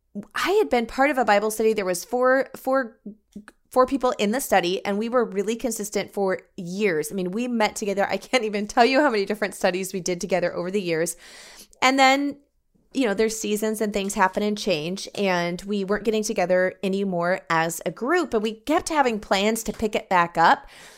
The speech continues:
the core group that we had, and just different things happened with different members, and we didn't do it. So I was invited to go to this Bible study, and like I said, it wasn't with, uh,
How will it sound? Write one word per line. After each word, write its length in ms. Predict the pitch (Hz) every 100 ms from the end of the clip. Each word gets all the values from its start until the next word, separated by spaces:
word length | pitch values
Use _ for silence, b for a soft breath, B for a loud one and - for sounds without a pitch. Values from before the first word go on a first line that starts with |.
| B _ _ -
the 160 | 214
core 280 | 214 233 214
group 260 | 185 196 202
that 140 | 208
we 100 | 170
had, 300 | 190 170 185
and 280 | 233 214 208
just 320 | 220 220 - - _ _ _ _ -
different 340 | 208 240 240 214
things 440 | 208 185 175 -
happened 380 | 202 185 180 175
with 120 | 165
different 280 | 175 175 -
members, 400 | 170 165 175 175
and 320 | 170 165 165 -
we 100 | 190
didn't 240 | 202 202 214
do 80 | 494
it. 240 | - - B B B B B B -
So 180 | - 311
I 60 | 285
was 140 | 285
invited 340 | 262 294 508 415
to 60 |
go 120 | 233
to 80 | 226
this 180 | 214 202
Bible 300 | 185 175 196
study, 480 | - 190 170 165 - _ _ -
and 720 | 208 202 190 185 180 175 - _ _ _ _ _ _ _ _ _ _ _
like 200 | 247 226
I 80 | 226
said, 220 | 208 240
it 140 | 220 202
wasn't 420 | 208 202 247 240
with, 320 | 220 220 208 -
uh, 240 | 226 -